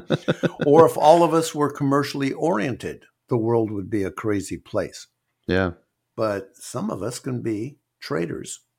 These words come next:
Speaker 1: commercially oriented, deliver value to the marketplace, and take that money and create value for our family and our community. I have
Speaker 2: Mm-hmm.
Speaker 1: traders who, this is, I mean, it, it happens so often that it's,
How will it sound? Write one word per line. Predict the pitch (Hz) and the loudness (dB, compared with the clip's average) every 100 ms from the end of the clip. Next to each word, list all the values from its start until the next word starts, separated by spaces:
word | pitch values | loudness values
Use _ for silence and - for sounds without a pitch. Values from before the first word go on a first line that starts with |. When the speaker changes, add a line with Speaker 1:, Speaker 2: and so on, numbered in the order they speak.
| _ | _
Speaker 1:
commercially | - 104 127 135 143 156 | -6 -2 -2 -4 -8 -6
oriented, | 117 104 95 87 104 127 - _ _ _ _ _ _ _ _ | -6 -6 -6 -8 -12 -14 -16 _ _ _ _ _ _ _ _
deliver | 123 123 135 139 | 0 0 0 -2
value | 123 113 117 113 | 2 2 2 -2
to | - 131 | -6 -8
the | 135 | -6
marketplace, | 110 92 92 - 87 90 - - _ _ | -4 -6 -10 -12 -10 -10 -12 -16 _ _
and | 113 98 | -10 -8
take | 123 123 - | -8 -8 -2
that | 120 139 - _ _ _ _ _ | -2 -2 -10 _ _ _ _ _
money | 113 131 165 113 131 - _ _ | -4 -2 0 -2 -6 -12 _ _
and | - 110 107 | -8 -6 -6
create | - 117 110 110 87 | -8 -6 -2 -4 -2
value | 104 101 107 98 | -2 0 -4 -6
for | - 92 | -6 -4
our | 92 | -4
family | - 98 95 95 87 - 101 | -4 -6 -4 -6 -8 -10 -10
and | 98 95 85 | -8 -6 -6
our | 85 | -8
community. | - 92 98 87 73 - _ _ _ _ _ _ - | -10 -8 -6 -6 -10 -16 _ _ _ _ _ _ -6
I | 107 | -2
have | 135 98 | -2 -2
Speaker 2:
Mm-hmm. | 98 | -2
Speaker 1:
traders | 117 104 107 - | -2 -4 -6 -6
who, | 110 98 87 82 _ 110 | -6 -6 -6 -12 _ -10
this | 113 127 120 | -8 -8 -8
is, | 95 - _ 110 | -12 -14 _ -8
I | |
mean, | 123 117 110 | -4 -2 -4
it, | 101 - | -6 -8
it | 101 | -8
happens | 123 123 101 85 | -6 -6 -8 -8
so | - 90 | -6 -2
often | 95 95 - 78 - | -2 -4 -10 -20 -18
that | - 90 | -14 -14
it's, | 82 - | -14 -18